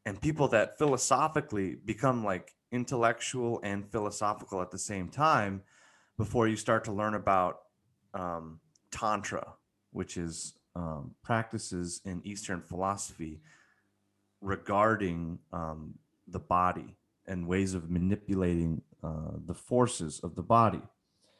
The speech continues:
Um, so everything that we experience in the world is, like, surface level. And when, when we start going deeper, you know, we get to a, a rare population of people. So it's not common to experience people that talk about this kind of stuff.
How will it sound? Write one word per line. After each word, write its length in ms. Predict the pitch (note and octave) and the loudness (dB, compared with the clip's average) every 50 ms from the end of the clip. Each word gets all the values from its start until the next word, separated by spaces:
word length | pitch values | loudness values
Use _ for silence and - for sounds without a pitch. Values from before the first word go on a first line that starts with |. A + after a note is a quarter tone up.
| _ _ _ _ _ _ _ _ _ _ _ _ _ _ _ _ _ _ _ _ - | _ _ _ _ _ _ _ _ _ _ _ _ _ _ _ _ _ _ _ _ 6
Um, 500 | - C3 B2+ A#2+ A#2+ A2+ G#2+ G2+ G#2 - - - | 8 10 10 12 10 8 6 4 2 -2 -8 2
so 300 | - D#3+ C#3+ C3+ B2+ - | 8 10 10 10 10 8
everything 520 | - D#3+ F3 G#3 G#3+ - - F#3 E3+ D#3+ | 6 4 4 4 2 2 2 2 2 2
that 140 | C#3+ C3 A#2 | 2 2 4
we 120 | C3+ C3+ | 6 6
experience 600 | C3 B2 - - - C#3+ C#3+ C#3 C3+ B2+ - - | 6 6 4 2 4 6 6 6 6 4 4 4
in 80 | A#2+ A2 | 4 6
the 60 | G#2 | 8
world 300 | G2+ G#2+ A2+ A2+ A2 G2 | 10 10 10 10 10 8
is, 140 | G2 F2+ F2+ | 4 0 2
like, 180 | F#2 F2+ - - | 0 0 0 -2
surface 480 | - - A#2+ A#2 G#2+ - G2 F2 - | 0 2 2 2 2 0 -4 -2 0
level. 380 | G2 F2 E2+ D#2 D2 A#1 - - - - - - - - - - - | 0 0 0 0 -2 -6 -8 -10 -14 -20 -20 -20 -20 -20 -18 -8 -4
And 180 | A#2 G#2 G#2 A2 | -2 -2 0 2
when, 200 | A#2+ B2 B2 - | 2 2 2 0
when 180 | A2+ A2+ A2 A2+ | -2 -2 0 0
we 60 | A2 | 0
start 320 | - - D#3+ D3+ D3 - | 2 6 6 6 6 6
going 260 | C3+ A#2 G#2+ G2+ F#2+ F#2 - - | 4 4 4 2 0 -4 -6 -2
deeper, 680 | - E3 F#3+ F#3+ F#3+ - G#2 F2+ F2 F2 F#2+ G#2 G2 - _ _ _ _ _ _ _ | 2 2 2 2 2 2 2 2 2 2 -2 -4 -6 -10 _ _ _ _ _ _ _
you 80 | - A2 | -8 -6
know, 120 | G2 F#2 | -4 -4
we 140 | F#2 A2 A#2 | -2 -2 0
get 220 | A2+ C3+ E3 E3 - | 0 0 0 0 0
to 200 | - C#3 A#2+ G#2+ | -2 0 2 2
a, 120 | G2 F2+ - - | 2 2 0 -2
a 120 | - F#2+ F#2 | -2 -2 0
rare 380 | F2+ F#2 A2 A2+ A#2 A#2 A2+ | 2 2 4 4 6 4 4
population 840 | - - - A#2 G#2+ - - G2+ F#2+ F#2+ G2 G2+ G2+ - - F2+ E2+ | 2 0 0 0 0 0 0 0 0 0 0 0 -2 -2 -4 -4 -4
of 100 | E2+ - - | -4 -4 -4
people. 480 | A#2 A#2 A#2 - - - - F#2+ - - _ _ _ - | -2 -2 -2 -2 -6 -10 -10 -12 -16 -20 _ _ _ -4
So 140 | - A2 G#2+ | 0 0 0
it's 120 | G#2+ - | 2 2
not 240 | C#3 C#3+ D3+ C#3+ - | 2 2 2 2 0
common 480 | - C3 B2 A#2 G#2 G2 F2+ F2+ F#2 - | 0 2 4 4 4 4 4 2 0 -2
to 140 | - - | -4 -6
experience 640 | F#2+ - - - - B2+ B2+ B2 A2 G2 F#2 E2+ - | -8 -8 -6 -4 0 2 4 4 4 2 2 -2 -4
people 320 | - - G2+ F#2 - F#2 F2 | -6 -6 -6 -4 -2 -2 -2
that 180 | F2+ F2 - | -2 -2 -2
talk 240 | - C3 C3 - - | -2 -4 -4 -4 -6
about 240 | F#2+ F2+ E2+ E2+ - | -8 -8 -8 -8 -10
this 160 | E2 D#2 - | -12 -14 -14
kind 220 | - F2 E2 C#2+ | -12 -14 -14 -14
of 80 | C#2+ - | -14 -14
stuff. 240 | - - - - | -14 -14 -16 -16